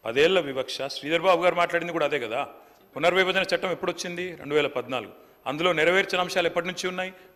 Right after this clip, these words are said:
పదేళ్ల నుంచి ఉన్నాయి. ఇక మీరు అట్లా కాదు, మేము చెప్పిందే మాట్లాడాలంటే రాసి పంపండి, చదువుతాం. మరి నేనేమంటున్నా అంటే పద్ధతి కాదు. మా, మా వర్షన్ మమ్మల్ని చెప్పుకోనివ్వాలి కదా. పదేళ్ళు మేము చేసిన ప్రయత్నాలు కూడా చెప్పాలి కదా.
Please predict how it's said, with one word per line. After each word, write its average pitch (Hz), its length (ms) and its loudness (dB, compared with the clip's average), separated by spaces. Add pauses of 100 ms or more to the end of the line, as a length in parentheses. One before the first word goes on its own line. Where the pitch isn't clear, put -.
పదేళ్ల 147 280 4
నుంచి 151 260 -6
ఉన్నాయి. 98 220 -16 (360)
ఇక 131 80 -12
మీరు 147 240 -4
అట్లా 135 200 2
కాదు, 175 220 4
మేము 156 180 -4
చెప్పిందే 185 280 -4
మాట్లాడాలంటే 180 500 0
రాసి 175 220 0
పంపండి, 196 300 -4
చదువుతాం. 190 480 -4
మరి 113 140 -10 (460)
నేనేమంటున్నా 185 500 2
అంటే 143 500 0
పద్ధతి 190 260 2
కాదు. 165 200 -2
మా, 104 160 -6 (340)
మా 135 140 4
వర్షన్ 185 300 4
మమ్మల్ని 247 280 -2
చెప్పుకోనివ్వాలి 196 460 -2
కదా. 117 240 -6 (320)
పదేళ్ళు 185 320 6
మేము 226 180 4
చేసిన 214 200 4
ప్రయత్నాలు 208 400 4
కూడా 196 120 2
చెప్పాలి 180 280 0
కదా. 143 260 0